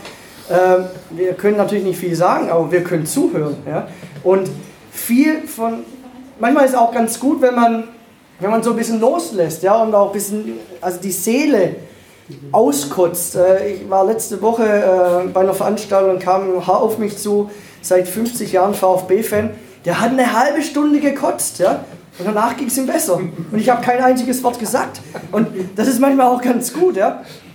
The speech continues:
Also nochmal, mit Kritik, mit Kritik muss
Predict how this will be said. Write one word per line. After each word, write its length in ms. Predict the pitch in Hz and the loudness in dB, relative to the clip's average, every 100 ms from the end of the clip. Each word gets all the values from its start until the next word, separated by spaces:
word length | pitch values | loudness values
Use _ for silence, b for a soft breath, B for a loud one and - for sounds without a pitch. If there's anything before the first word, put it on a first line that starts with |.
| B | B
Also 160 | 196 226 | -4 2
nochmal, 320 | 285 302 214 - - | 2 2 0 -4 -2
mit 220 | 240 254 | 0 2
Kritik, 460 | 285 262 285 339 - | 0 0 -2 -2 -2
mit 140 | 247 | -2
Kritik 840 | 277 - - 349 - - - - 233 | 0 -2 0 0 0 -8 -10 -2 2
muss 460 | 285 349 - - | 4 4 0 -6